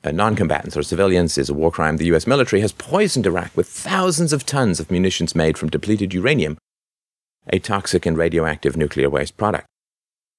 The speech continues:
So more than half, more than half of the babies born in Fallujah from two thousand and seven to two thousand and ten were born with birth defects. And this doesn't even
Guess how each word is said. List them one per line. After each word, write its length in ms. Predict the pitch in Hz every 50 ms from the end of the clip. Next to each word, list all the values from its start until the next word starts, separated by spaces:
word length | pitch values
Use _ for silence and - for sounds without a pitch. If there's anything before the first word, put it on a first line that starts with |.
| _ _ _ _ _ _ _ _ _ _ _ _ _ _ _ _
So 100 | - -
more 180 | 104 107 101
than 120 | 92 92 90
half, 460 | - - 120 131 139 131 - - - - - _ _ _ _ _ _ _ _
more 160 | - 95 95 82
than 140 | 85 82
half 440 | 78 - - - 127 135 135 - - -
of 160 | - - -
the 80 | -
babies 500 | 78 80 76 - - - - - - - - - - -
born 300 | - - 78 82 87 87
in 80 | 87 87
Fallujah 480 | - - 76 76 76 69 - 110 120 - _ _ _ _ _ _ _ - -
from 180 | - - 82
two 160 | 82 - 113 113
thousand 360 | - 98 101 92 92 - 87
and 100 | 80 73
seven 260 | - 76 71 69 78 -
to 100 | - 73
two 160 | - 90 78
thousand 420 | - 76 73 76 71 - 76 - - _ _ _ _ _ -
and 240 | - 80 78 78 -
ten 340 | - 101 78 69 71 85 - _ _ _ _ _ _ _
were 80 | - -
born 280 | - - 76 78 80
with 160 | 73 67 -
birth 260 | - 78 76 76 - -
defects. 560 | - 65 - - 62 - - - - - - - _ _ _ _ _ _ _ _ _ _ _ -
And 100 | - -
this 140 | - -
doesn't 220 | - - 117 110 135
even 280 | 131 107 92 82 -